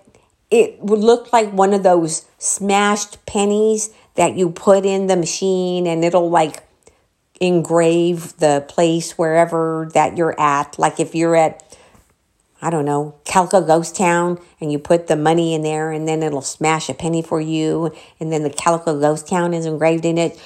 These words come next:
She said it was almost like one of those, but it was round and it was bigger than a penny.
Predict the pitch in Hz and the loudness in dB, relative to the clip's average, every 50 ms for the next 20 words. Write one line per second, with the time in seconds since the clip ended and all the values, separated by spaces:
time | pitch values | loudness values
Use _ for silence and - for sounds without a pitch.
0 | - - _ - - 202 185 - 220 226 233 226 196 180 170 175 175 185 202 208 | -20 -20 _ -12 -10 -10 0 2 2 2 4 2 2 2 2 4 2 2 2 0
1 | 202 - 196 165 165 175 165 156 156 170 175 170 147 - - 156 160 - - 156 | 0 -2 -2 0 0 -2 0 2 2 2 2 2 0 -2 -2 -2 -2 -4 -4 -8
2 | - 147 156 156 165 165 160 151 151 151 143 - 76 - - - _ _ _ _ | -10 -12 -12 -8 -4 -4 -2 -2 -2 -4 -4 -6 -8 -12 -14 -16 _ _ _ _
3 | _ _ _ _ _ _ _ _ _ _ - 185 202 190 147 180 160 151 - _ | _ _ _ _ _ _ _ _ _ _ -2 0 0 2 0 -2 -4 -6 -6 _
4 | - 190 185 175 170 139 104 107 117 - _ _ _ - 165 143 135 107 - - | 2 2 2 2 -2 -6 -6 -8 -10 -14 _ _ _ -4 -4 -2 -2 -4 -6 -8
5 | 165 - - - - | -8 -8 -10 -12 -16